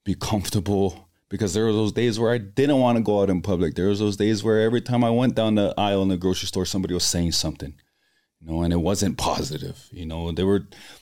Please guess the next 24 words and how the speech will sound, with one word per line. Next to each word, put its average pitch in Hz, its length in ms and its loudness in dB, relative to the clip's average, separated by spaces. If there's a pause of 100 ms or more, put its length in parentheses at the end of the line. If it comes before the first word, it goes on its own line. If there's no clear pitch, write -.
days 104 300 2
where 110 220 4 (120)
I 113 40 2
asked, 113 160 0
somebody 123 260 2
would 113 140 2
ask 127 220 0
me 123 100 2
for 113 240 -2
a 107 40 -8 (680)
picture 101 380 0
and 87 160 0
they 90 60 2
would 85 140 0
make 92 180 -2
fun 85 240 -2
of 80 80 -2
me. 76 300 -8
You 95 100 -8
know 95 100 2
what 98 100 2
I - 20 2
mean? 110 260 2
Like, - 280 -4